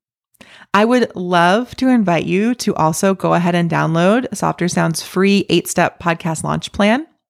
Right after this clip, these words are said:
That'll guide you through some of the more intricate parts of podcasting that I didn't cover here today, like choosing a topic and creating your cover art and writing an intro and outro if you want one and finding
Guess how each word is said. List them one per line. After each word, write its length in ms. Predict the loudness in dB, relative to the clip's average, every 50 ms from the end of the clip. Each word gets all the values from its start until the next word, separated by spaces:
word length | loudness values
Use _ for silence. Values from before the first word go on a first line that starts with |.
| _ _ _ _ -20 -20 -18 -18 -12 -4
That'll 240 | 0 2 2 4 2
guide 320 | 2 2 2 2 2 2
you 100 | 2 2
through 140 | 4 4 2
some 220 | 2 2 2 2 2
of 60 | 2
the 60 | 2
more 320 | 2 4 4 4 4 4
intricate 560 | 2 2 0 0 0 -2 -2 0 0 0 0 0
parts 280 | -2 -2 -2 -2 -4
of 60 | -6
podcasting 600 | -4 -4 -4 -4 -2 -2 -4 -2 -2 -4 -4 -4 -2
that 80 | 0
I 120 | 0 0 0
didn't 220 | 0 0 -2 -2
cover 260 | -4 -4 -2 -2 0
here 180 | -2 -2 -2 -4
today, 380 | -4 -4 -2 -2 -2 -2 -4 -2
like 320 | -2 -2 -2 -4 -6 -12 -20 -20 -20 _ -8
choosing 320 | -4 -4 -2 -2 0 -2
a 40 | -2
topic 960 | -2 -2 -2 -2 0 0 2 2 4 4 4 4 4 2 2 0 -4 -10 -6
and 480 | -2 0 2 2 2 2 0 -2 -4 -6
creating 440 | -6 -4 -2 -2 0 0 0 0 0
your 100 | 0 -2
cover 380 | 0 0 0 0 2 2 2
art 420 | 2 2 2 2 2 0 0 0 -2
and 180 | -4 -4 -2
writing 360 | -2 0 0 0 0 0 0
an 40 | 0
intro 320 | 0 -2 -2 -2 0 -2 0
and 80 | 0
outro 460 | 0 0 -2 -2 -2 0 0 0 0
if 140 | -2 -2 -2
you 120 | -4 -2 -2
want 220 | -4 -4 -6 -4
one 300 | -4 -2 -2 -2 -4 -4
and 120 | -6 -6
finding 520 | -6 -4 -4 -2 0 0 0 0 0 -2